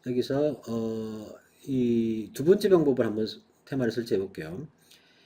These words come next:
이 테마를 삭제하기 위해서는 다른 테마를 먼저 활성화를 시키고 그 다음에 기존에 지웠던 활성화, 비활성화된 테마를 클릭하시면, 세부 사항을 클릭하시면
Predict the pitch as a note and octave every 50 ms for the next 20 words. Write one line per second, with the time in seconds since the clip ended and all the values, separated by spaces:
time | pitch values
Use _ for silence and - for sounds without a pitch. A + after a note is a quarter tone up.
0 | - - A#2 - - G#3+ G#3 G#3+ G#3 F#3+ F3 D#3+ C#3+ - G#3 G3+ - - G#3+ G#3
1 | G3 E3+ C#3+ A#2 G#2 G#2 - - A#2 A#2 B2 B2+ A2 F2+ - - _ _ _ _
2 | _ _ _ _ - C3 C#3 D#3+ F3+ F#3+ F#3 G3 G#3 G3+ F#3+ F3 F3 F3+ E3+ C3
3 | G#2+ G#2 G#2+ G#2 A#2+ C#3 D3 D3+ C#3+ - - - - - G#3 G3+ - G3 F#3+ F3
4 | C#3 A#2+ - - - - - G#2+ F#2 A#2+ A2 F2+ - - _ _ _ _ _ _
5 | _ _ _ _ _ _ _ _ _ _ - G2 A#2 A#2 A#2 G#2+ A2+ C3 D3+ E3
6 | F3 F3+ - - - _ _ _ _ _ _ _ - - E3 E3 E3 D#3+ D3+ D3
7 | D#3 E3 F3 F#3 F#3+ F#3 F#3 - - _ - - - G3+ F#3+ F3+ F#3 - - -
8 | - G2 F#2+ A#2 D3 E3 E3 - - - - _ _ _ - - F3 E3+ - F#3+
9 | F3+ E3+ D#3+ D3 - - A2 A#2+ C3+ D3+ D3 - F3 D#3+ D3 C3+ D3 D#3+ E3+ F3
10 | F3 F3 - - _ _ - - D3+ C#3+ C3+ B2+ B2+ D#3 E3+ E3+ E3+ - - -
11 | F#3+ F3 B2+ G2 - - G2 E2 F2 - - - B2+ A#2+ C3 C3 C3+ A#2+ A#2 B2
12 | A#2+ A#2 - A2+ A2+ G#2+ G2 F#2 - F2+ F#2+ A2 C3+ D#3+ F3 F3